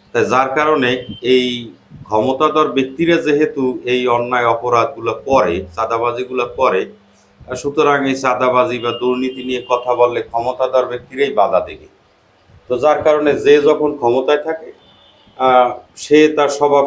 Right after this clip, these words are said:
সুলভ বৈশিষ্ট্য হিসেবে ওয়াজ মাহফিলে দুর্নীতির বিরুদ্ধে, চাঁদাবাজির বিরুদ্ধে কথা বললে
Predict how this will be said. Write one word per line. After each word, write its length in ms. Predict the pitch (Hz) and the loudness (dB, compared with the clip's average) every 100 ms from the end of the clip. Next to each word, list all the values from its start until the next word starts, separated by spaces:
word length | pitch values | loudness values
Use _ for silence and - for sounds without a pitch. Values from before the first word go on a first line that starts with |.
| 135 | 0
সুলভ 220 | 139 139 - | 0 2 2
বৈশিষ্ট্য 460 | 139 135 139 135 | 0 0 -6 -2
হিসেবে 360 | 135 135 135 131 | -2 0 2 4
ওয়াজ 220 | 127 123 | 4 4
মাহফিলে 500 | 120 127 127 131 123 | 2 0 0 -2 -4
দুর্নীতির 500 | 120 120 123 117 131 | -2 -2 -2 -6 -6
বিরুদ্ধে, 340 | 127 127 - | -6 -8 -6
চাঁদাবাজির 580 | - 123 123 117 120 120 | -4 -2 0 0 0 -4
বিরুদ্ধে 320 | 117 123 123 - | -8 -10 -12 -8
কথা 240 | 117 123 | -6 -2
বললে 240 | 117 117 | -2 -2